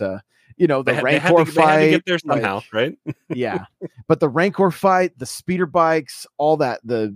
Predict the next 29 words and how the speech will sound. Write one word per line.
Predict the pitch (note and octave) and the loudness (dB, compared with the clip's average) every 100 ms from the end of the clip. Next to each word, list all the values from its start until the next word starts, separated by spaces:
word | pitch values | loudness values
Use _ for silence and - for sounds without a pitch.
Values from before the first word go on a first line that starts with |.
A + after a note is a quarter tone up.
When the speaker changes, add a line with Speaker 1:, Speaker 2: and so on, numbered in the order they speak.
| - B2+ | -12 -8
Speaker 1:
the, | A#2 G#2+ F#2+ - _ _ _ _ _ | -4 -2 -4 -10 _ _ _ _ _
the, | B2 - | -6 -2
it | D#3+ | -2
was | D#3 | -2
just, | C#3 B2+ - | -2 -8 -8
they | A#2 C#3 | -6 -6
were | C#3+ | -6
just | A#2+ B2 - - | -8 -10 -12 -8
so, | C3 B2 A#2+ A#2 - - | -4 0 0 -2 -6 -14
so | - - C3+ A2+ A2 | -8 0 4 6 4
good | F#2+ G#2+ G2+ | 4 4 4
and | G2+ | 2
so | - B2 A2+ | 0 2 4
much | G#2+ - | 2 0
fun. | B2 G#2 - _ - | -4 -4 -8 _ -12
In | D#3 | -12
fact, | - A#3+ A3 E3 - - _ _ _ E3 | -2 2 2 0 -6 -16 _ _ _ -16
um, | D3+ D3 C#3+ C3 _ _ _ _ _ _ _ _ _ _ _ _ _ B2 | -14 -14 -18 -20 _ _ _ _ _ _ _ _ _ _ _ _ _ -20
I | - | -20
have | - G#3 F3+ | -20 -18 -14
these, | G3+ F3+ B2+ - - _ | -12 -10 -12 -14 -18 _
uh, | D#3+ C#3+ C3+ | -4 -2 -2
I | D3 | -2
have | C#3+ G3 | 0 0
these | F3+ D3+ | 0 -2
Star | - F3 F3+ | 0 4 4
Wars | G3+ G3 D#3+ | 4 2 0
technical | - - F#3 G3 F#3+ G3+ E3+ | -6 -4 -4 -2 0 2 0
journals, | B2 C#3 C3+ D3+ E3+ - | -2 -2 2 0 0 -4